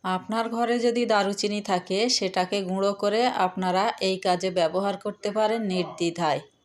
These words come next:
এটি যেমন একদিক দিয়ে রুটিং হরমোনের কাজ করে, অন্য দিক দিয়ে কীটনাশকেরও কাজ করে। বিভিন্ন ধরনের পোকামাকড়, কেঁচো, কেন্ন যদি টবের মাটিতে হয়, তাহলে আমরা এই দারুচিনি গুলে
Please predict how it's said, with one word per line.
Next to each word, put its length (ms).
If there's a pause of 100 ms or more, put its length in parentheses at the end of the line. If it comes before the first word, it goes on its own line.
এটি 360
যেমন 340
একদিক 500
দিয়ে 200
রুটিং 340
হরমোনের 480
কাজ 260
করে, 280
অন্য 380
দিক 260
দিয়ে 220
কীটনাশকেরও 800
কাজ 280
করে। 280 (420)
বিভিন্ন 380
ধরনের 420
পোকামাকড়, 840 (640)
কেঁচো, 400
কেন্ন 540
যদি 500 (180)
টবের 300
মাটিতে 460
হয়, 340 (420)
তাহলে 360 (120)
আমরা 300
এই 120
দারুচিনি 640
গুলে 400